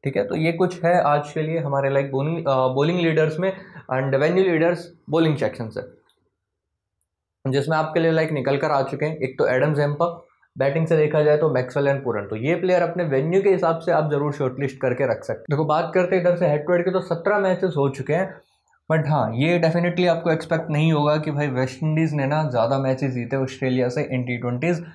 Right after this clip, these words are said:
सत्रह मैचेस में से दस जीते वेस्ट इंडीज ने और सात जीते हैं मात्र इधर से ऑस्ट्रेलिया ने। कोई भी ऐसा मैच नहीं है जो no result abandon रहा हो, but हाँ, यहाँ पर हो सकता है कि ऑस्ट्रेलिया की जो बैटिंग है वो काफ़ी ज़्यादा मजबूत है, बॉलिंग में थोड़ा बहुत इधर उधर हो सकते हैं। वहीं पर अगर बात की जाए,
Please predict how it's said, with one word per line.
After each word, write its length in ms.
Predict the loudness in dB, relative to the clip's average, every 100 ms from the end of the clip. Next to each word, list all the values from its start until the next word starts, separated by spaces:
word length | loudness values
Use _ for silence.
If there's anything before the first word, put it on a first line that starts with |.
| -20 -20 _
सत्रह 360 | -6 0 2 4
मैचेस 300 | 2 0 0
में 100 | 0
से 120 | 0
दस 280 | 2 0 2
जीते 240 | 0 2
वेस्ट 240 | 2 2 0
इंडीज 260 | -2 0
ने 80 | 0
और 80 | -2
सात 340 | 0 2 2
जीते 240 | 2 -2 0
हैं 100 | 0
मात्र 340 | 0 -2 -4 -6
इधर 160 | -8 -4
से 120 | -4
ऑस्ट्रेलिया 640 | -2 -4 -2 0 2 2
ने। 200 | 2 -4 -10 -14 -2
कोई 140 | 2
भी 140 | 4
ऐसा 200 | 2 0
मैच 240 | 2 0 0
नहीं 80 | -4
है 60 |
जो 100 | -2
no 160 | 0 0
result 260 | 0 -2 -2
abandon 400 | -2 0 0 0
रहा 180 | 2 4
हो, 220 | 4 2
but 160 | 0 0
हाँ, 180 | 0 0 2
यहाँ 220 | 2 2
पर 160 | 2 2
हो 180 | 2 2
सकता 360 | 0 0 0
है 460 | 4 2 0 -14 -20 _ -4
कि 260 | 2 2 2
ऑस्ट्रेलिया 520 | -2 0 2 4 2
की 100 | 2
जो 120 | 0
बैटिंग 360 | 2 2 2 0
है 60 |
वो 140 | 0 2
काफ़ी 260 | 0 0 2
ज़्यादा 220 | 2 2
मजबूत 440 | 0 0 0 2
है, 80 | 2
बॉलिंग 320 | 4 2 2 0
में 80 |
थोड़ा 200 | 0 0
बहुत 200 | 2 0
इधर 180 | 0 0
उधर 180 | 0 0
हो 200 | 0 0
सकते 280 | 0 -2 -2
हैं। 60 | 0
वहीं 240 | 0 0
पर 140 | 0
अगर 140 | -2 -2
बात 300 | 0 0 0
की 80 | -2
जाए, 160 | 0